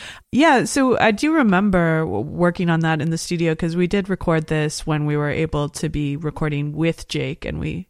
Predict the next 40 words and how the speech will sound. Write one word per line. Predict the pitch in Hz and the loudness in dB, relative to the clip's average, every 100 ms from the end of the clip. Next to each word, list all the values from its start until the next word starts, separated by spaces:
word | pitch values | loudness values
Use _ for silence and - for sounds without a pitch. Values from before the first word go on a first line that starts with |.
| - | -10
we | - | -6
kind | 160 143 | -6 -6
of | |
constructed | - 170 - 151 - 151 | -6 -6 -4 -4 -4 -4
it | 139 - | -4 -4
all | - 139 | -4 -4
together. | - 147 143 147 143 143 | -4 -4 -2 -2 0 -2
And | 143 156 - - - - | -4 -8 -12 -16 -16 -4
I | - | 2
remember | 180 190 175 | 4 4 4
going | 170 175 160 156 | 4 4 4 4
in | 156 156 151 - | 2 0 -2 -6
for | - 180 | -2 0
multiple | 165 156 - 175 151 | 2 2 2 2 2
vocal | 147 147 160 | 2 2 -2
takes | 160 147 143 - | 0 -2 -2 -4
and | 151 | -2
just | 151 147 | -2 -2
kind | - 151 | -2 0
of | 143 131 - - - _ _ - _ - | 0 -2 -8 -20 -20 _ _ -20 _ -2
trying | 165 156 | 2 2
to | 156 | 2
sing | 151 165 151 | 2 2 2
it | 139 | 2
in | 101 151 | 0 0
my | 143 | 0
normal | 147 151 156 151 | 0 0 0 0
voice | 151 151 143 139 - - - | 0 -2 -2 -4 -6 -10 -8
and | 156 151 147 | -4 -2 0
then | 143 143 143 - | -2 -2 -4 -4
realizing | 175 156 143 143 143 147 147 143 139 139 165 - - | 0 0 2 0 -2 -2 -4 -4 -4 -6 -8 -12 -10
that | - 151 131 - - - - | -2 0 0 -4 -10 -12 -4
the | 175 | -2
song | 156 - 180 175 170 160 156 | 0 4 6 6 6 4 0
and | - 156 | -2 -2
the | 143 | 0
line | 151 160 147 139 139 151 | 2 2 2 2 0 -2
called | 175 147 147 | 0 0 0
for | - 151 147 143 143 | -2 0 2 2 -2
something | - 160 156 147 139 143 | -2 -4 -2 -2 -2 -4